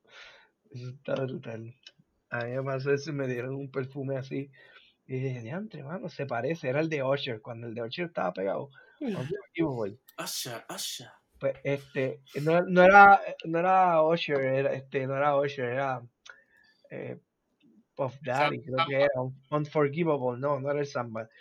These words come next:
Speaker 1: Los de Samba vienen bien truqueados, pero no. Pues era uno de,
Speaker 3: <laughs>
Speaker 1: de, de P. Diddy, Unforgivable. Pues ese vino, uno, uno pirata, y me dieron,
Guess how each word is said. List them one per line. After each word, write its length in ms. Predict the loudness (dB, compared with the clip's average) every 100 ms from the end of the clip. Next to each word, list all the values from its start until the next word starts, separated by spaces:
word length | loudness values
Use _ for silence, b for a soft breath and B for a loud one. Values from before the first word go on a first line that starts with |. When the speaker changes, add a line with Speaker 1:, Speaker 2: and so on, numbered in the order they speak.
| b b -6
Speaker 1:
Los 140 | -2
de 120 | -2
Samba 300 | -2 -2 -2 -2
vienen 260 | -4 -4
bien 180 | -6 -8
truqueados, 400 | -10 -4 -4 -4
pero 180 | -6 -8 -8
no. 160 | -10 B B B B B B B -4
Pues 180 | 0 0
era 260 | 2 2
uno 240 | 2 2 0 0
de, 260 | 0 2 0
Speaker 3:
<laughs> 0 |
Speaker 1:
de, 560 | 0 -4 -6 -10 -16 -20
de 440 | -14 -8 -6 -8
P. 240 | -4 -2 0
Diddy, 440 | 0 0 -2 -6 b b b b b _ -4
Unforgivable. 760 | -4 -2 -4 -2 0 0 0 -2
Pues 140 | -4
ese 360 | 2 0 2 -2
vino, 380 | 0 -2 -4 -6 -12
uno, 340 | -8 -6 -8 -10
uno 200 | -8 -6
pirata, 480 | -4 -4 -4 -6 -8
y 120 | -10
me 140 | -10
dieron, 540 | -8 -8 -8 -10 -12